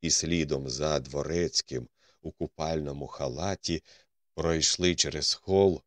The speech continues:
стіни якого були обвішані портретами чиїхось предків, потім бундючно декорованим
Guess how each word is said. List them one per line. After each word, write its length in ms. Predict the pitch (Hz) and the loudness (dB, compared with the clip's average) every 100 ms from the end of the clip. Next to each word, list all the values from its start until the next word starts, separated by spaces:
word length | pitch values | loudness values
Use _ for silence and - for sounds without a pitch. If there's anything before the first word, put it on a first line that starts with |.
| _ _ | _ _
стіни 460 | - - 101 95 87 | -2 0 0 -2 -2
якого 800 | 76 69 - 120 117 85 82 - _ _ _ | -4 -6 4 6 6 6 -2 -4 _ _ _
були 400 | 78 92 107 113 - | 0 4 4 2 0
обвішані 920 | 90 78 73 117 131 104 95 92 87 - _ _ | -2 -2 -2 0 2 0 0 0 -2 -6 _ _
портретами 960 | 87 85 - 95 135 - 104 101 95 82 _ _ | 0 0 -2 0 0 2 0 4 4 2 _ _
чиїхось 680 | - 87 92 123 101 85 - | -2 0 0 0 2 2 0
предків, 720 | - 85 120 120 - - 64 _ _ _ _ - | -2 -2 0 -2 -8 -14 -14 _ _ _ _ 4
потім 400 | 190 139 110 87 _ _ _ | 4 6 2 0 _ _ _
бундючно 1120 | - 85 92 76 69 87 120 123 - 98 92 - _ - | -8 2 2 2 -2 2 2 4 0 2 0 0 _ -4
декорованим 1000 | 82 - 82 78 95 101 85 82 82 | -2 0 0 2 4 4 2 0 -2